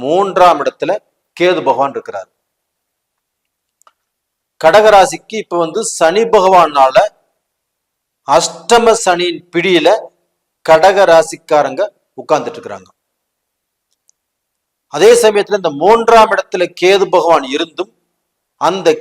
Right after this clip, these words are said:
கேது பகவானை எந்த சுப கிரகமும் பார்க்கல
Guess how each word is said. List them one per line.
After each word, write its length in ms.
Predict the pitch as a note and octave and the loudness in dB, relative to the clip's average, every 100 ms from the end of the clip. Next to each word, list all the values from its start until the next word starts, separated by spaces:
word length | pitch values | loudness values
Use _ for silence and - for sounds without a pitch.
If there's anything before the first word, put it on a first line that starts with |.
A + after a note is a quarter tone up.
| - - | -6 2
கேது 300 | G3+ A#3+ A3+ G3 | 4 6 4 2
பகவானை 380 | F3+ F3+ F3+ F#3+ - _ C#3 | 2 4 2 0 -8 _ -8
எந்த 280 | D#3+ F#3+ F3 - | -8 -8 -8 -8
சுப 220 | - E3 G3+ | -6 0 0
கிரகமும் 380 | F#3 D#3+ D#3+ G3+ _ | 0 -2 -6 -12 _
பார்க்கல 400 | C#3 C#3 - B2 | 0 0 -4 -6